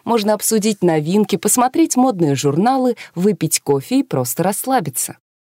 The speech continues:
Наш новый образ бренда должен быть целостным и непротиворечивым и распространяться на всё, в том числе и на стиль коммуникаций с клиентами,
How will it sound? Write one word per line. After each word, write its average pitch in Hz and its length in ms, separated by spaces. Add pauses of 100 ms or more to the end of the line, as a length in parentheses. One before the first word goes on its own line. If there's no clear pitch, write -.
(240)
Наш 190 340
новый 196 440
образ 156 420
бренда 151 540 (220)
должен 170 540
быть 151 200
целостным 160 720
и 175 100
непротиворечивым 175 1200 (300)
и 202 100
распространяться 151 920
на 175 140
всё, 262 340
в - 100
том 135 200
числе 247 540
и 311 200
на 269 160
стиль 226 500
коммуникаций 208 720
с - 100
клиентами, 170 760